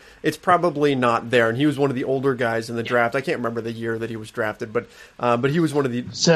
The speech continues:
Speaker 2: uh, seventeen.
Speaker 1: I was gonna say, I'm sure you,
Speaker 2: No,
Speaker 1: sure you've got
Speaker 2: uh, sixteen, sixteen.
Speaker 1: I know it's been a little while,
Speaker 2: Sorry.
Speaker 1: but, but the bottom line is this is a guy who belongs in the league. When you can defend at the level
Speaker 2: Yeah.
Speaker 1: that he can,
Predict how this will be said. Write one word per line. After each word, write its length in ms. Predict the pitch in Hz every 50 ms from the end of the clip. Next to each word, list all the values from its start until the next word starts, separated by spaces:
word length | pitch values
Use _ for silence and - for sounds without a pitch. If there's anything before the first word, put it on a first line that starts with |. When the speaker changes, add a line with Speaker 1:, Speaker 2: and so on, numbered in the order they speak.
| 151
Speaker 2:
uh, 440 | 135 139 143 139 139 131 131 131 127 123
seventeen. 520 | - - - 165 143 131 117 107 - 117 113
Speaker 1:
I 80 | 127
was 80 | 135 123
gonna 80 | 120 117
say, 120 | - 120
I'm 80 | 120 113
sure 180 | - - 123 120
you, 120 | 117 120
Speaker 2:
No, 140 | 160 165 131
Speaker 1:
sure 100 | - 135
you've 160 | 120 120 -
got 140 | 131 - 139
Speaker 2:
uh, 160 | 156 143 131
sixteen, 440 | 131 - 233 208 - - - - _ _ - -
sixteen. 380 | - - 170 147 - - 143
Speaker 1:
I 60 | 139
know 140 | 151 190 233
it's 80 | 226 156
been 160 | 143 185 170
a 40 | 160
little 220 | 143 135 131 123
while, 140 | 120 113 117
Speaker 2:
Sorry. 80 | 120 -
Speaker 1:
but, 160 | 196 - - - - -
but 140 | - 240 233
the 60 | 254
bottom 300 | 220 247 254 269 254 190
line 200 | 160 190 185 165
is 100 | 147 -
this 180 | - 220 240 -
is 120 | 254 214
a 20 | 196
guy 240 | 156 165 151 151 147
who 140 | 127 156 151
belongs 520 | 131 143 135 127 127 127 131 135 139 120 139
in 80 | 131
the 60 | 131 123
league. 240 | 117 117 120 120 -
When 120 | 127 127
you 120 | 135 180
can 160 | 180 - 202 160
defend 420 | 175 143 - - 139 143 151 170
at 80 | 180 -
the 80 | -
level 240 | 123 120 120 120 165
Speaker 2:
Yeah. 60 | 170
Speaker 1:
that 100 | 160 160 120
he 120 | 165 185
can, 420 | - - 226 160 123 113 131 185